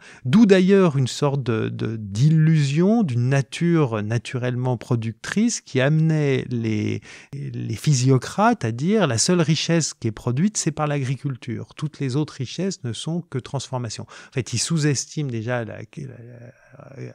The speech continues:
à la fois le travail et le capital qu'il faut. Enfin, ce qui est très paradoxal parce qu'en même temps, ils disent qu'il faut mettre du capital dans l'agriculture. Donc, les physiocrates, euh, avaient des fois des petites contradictions dans leurs propos.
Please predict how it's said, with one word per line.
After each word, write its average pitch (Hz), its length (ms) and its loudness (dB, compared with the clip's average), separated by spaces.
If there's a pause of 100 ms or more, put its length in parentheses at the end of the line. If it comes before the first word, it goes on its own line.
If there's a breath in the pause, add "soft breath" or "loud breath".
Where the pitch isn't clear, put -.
à - 20 -14
la 110 80 -6
fois 131 160 -2
le 117 60 -2
travail 123 320 -4
et 110 60 -4
le 104 60 -8
capital - 460 -6
qu'il - 200 -10
faut. 208 180 -4
Enfin, 135 200 -8 (440 loud breath)
ce - 120 -10
qui - 80 -4
est 110 80 -6
très - 160 -6
paradoxal 123 560 -2
parce 101 120 -8
qu'en 117 140 -6
même 117 160 -6
temps, 131 220 -4
ils 117 120 -8
disent 120 260 -6
qu'il - 180 -12
faut - 180 -8
mettre 110 220 -6
du 107 100 -8
capital 110 460 -8
dans 104 80 -8
l'agriculture. 120 580 -6
Donc, 127 100 -8 (380 loud breath)
les 110 60 -12
physiocrates, 113 800 -6
euh, 101 480 -10
avaient 107 160 -8
des 107 120 -6
fois 139 160 -6
des 107 120 -4
petites 110 180 -12
contradictions 120 680 -4
dans 120 80 -4
leurs 104 160 -4
propos. 226 340 -2